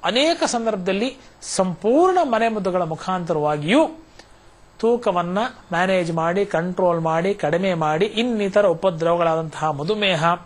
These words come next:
ರಕ್ತದೊತ್ತಡ, ಸ್ಟ್ರೆಸ್ಸು, ಡಿಸ್ಲಿಪಿಡಿಮಿ ಎಲ್ಲವನ್ನೂ ಕಂಟ್ರೋಲ್ ಮಾಡ್ತಕ್ಕಂತಹ ಸಾಧ್ಯತೆಗಳು ಇದೆ ಅಂತಕ್ಕಂಥ ಮಾತು.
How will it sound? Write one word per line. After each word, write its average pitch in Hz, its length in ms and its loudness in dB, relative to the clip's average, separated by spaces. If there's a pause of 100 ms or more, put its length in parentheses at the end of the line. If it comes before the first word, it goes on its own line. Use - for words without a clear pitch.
(800)
ರಕ್ತದೊತ್ತಡ, 180 640 2 (680)
ಸ್ಟ್ರೆಸ್ಸು, 170 840 -2 (300)
ಡಿಸ್ಲಿಪಿಡಿಮಿ 202 680 0
ಎಲ್ಲವನ್ನೂ 233 680 0
ಕಂಟ್ರೋಲ್ 175 340 -2
ಮಾಡ್ತಕ್ಕಂತಹ 151 600 -6
ಸಾಧ್ಯತೆಗಳು 143 720 -2 (340)
ಇದೆ 175 240 2
ಅಂತಕ್ಕಂಥ 151 400 -6
ಮಾತು. 156 320 -2